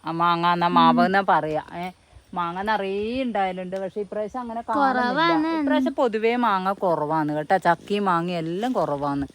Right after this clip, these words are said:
Speaker 2: ഉം.
Speaker 1: നമുക്കൊരു പ്ലാവും ഉണ്ട് ഇവിടെ.
Speaker 2: എവിടെയാ?
Speaker 1: ഇതാ ഈ പ്ലാവും ഉണ്ട്.
Speaker 2: ആ, അതിന് മേലെ ചക്ക ഉണ്ടാവലുണ്ട്?
Speaker 1: ചക്ക ഉണ്ടായിരുന്നില്ല ഇതുവരെ.
Speaker 2: ഉം,
Speaker 1: പുതിയ
Speaker 2: ഉം.
Speaker 1: പ്ലാവാണ് ഇത്.
Speaker 2: ചെറുതല്ലേ?
Speaker 1: ഉം.
Speaker 2: ഉം, ഉം.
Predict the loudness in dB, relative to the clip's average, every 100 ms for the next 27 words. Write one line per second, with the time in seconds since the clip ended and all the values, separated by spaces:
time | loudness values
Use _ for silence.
0 | -10 -6 -4 -4 -6 -2 0 2 0 2
1 | 4 4 4 2 0 -2 -2 -2 -4 -6
2 | -10 -20 -20 -20 -20 -16 -2 2 4 2
3 | 0 -2 -2 -2 -4 -6 -6 -8 -10 -10
4 | -12 -16 -20 -20 _ -20 -20 -20 -20 -20
5 | -20 -20 -20 -18 -16 -16 -16 -20 -6 -2
6 | 2 2 2 2 2 -2 0 0 2 2
7 | -2 -4 -6 -14 -18 -14 -12 -10 -10 -10
8 | -12 -12 -12 -14 -14 -14 -16 -20 -20 -20
9 | -14 -2 2 2 2 2 0 -2 -8 -16
10 | -14 -14 -8 -4 -2 -2 -4 -2 -4 -6
11 | -10 -16 -16 -20 -20 -20 _ _ _ _
12 | _ -10 -8 -8 -10